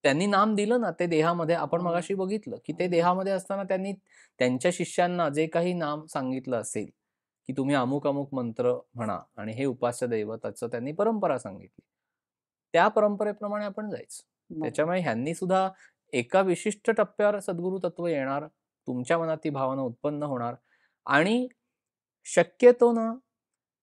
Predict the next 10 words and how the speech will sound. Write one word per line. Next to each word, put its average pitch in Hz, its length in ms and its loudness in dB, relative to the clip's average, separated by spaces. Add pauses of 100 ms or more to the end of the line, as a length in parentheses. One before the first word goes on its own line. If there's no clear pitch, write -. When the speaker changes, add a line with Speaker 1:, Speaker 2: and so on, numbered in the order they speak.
(600)
Speaker 1:
हे - 180 6
बोलू 175 400 4
नका 196 260 2
कोणाला 87 300 -8 (960)
की 170 240 0
"मला 151 320 2
ना 165 140 0 (260)
असं 127 220 -2
असं 147 140 -2
वाटतंय 131 580 0